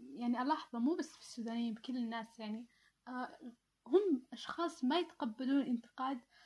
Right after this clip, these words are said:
بس راح تشوفهم هم أكثر ناس ينتقدون. يعني أنت ممكن تكون ما تتقبل هذا الشيء وفي النهاية تسويه.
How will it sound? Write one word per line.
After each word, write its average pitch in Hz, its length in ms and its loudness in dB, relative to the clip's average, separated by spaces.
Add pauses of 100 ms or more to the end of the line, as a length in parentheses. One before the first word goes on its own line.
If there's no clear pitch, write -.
(160)
بس 330 240 -2
راح - 340 -2
تشوفهم 294 460 4
هم 294 260 2
أكثر - 300 -4
ناس 247 360 4
ينتقدون. 214 500 -6 (400)
يعني 254 260 0
أنت 392 240 -2
ممكن 349 520 0
تكون 311 380 0 (260)
ما 339 140 4
تتقبل 254 500 -6
هذا 262 200 2
الشيء 294 420 -2
وفي - 140 -6
النهاية 269 280 2
تسويه. 269 400 2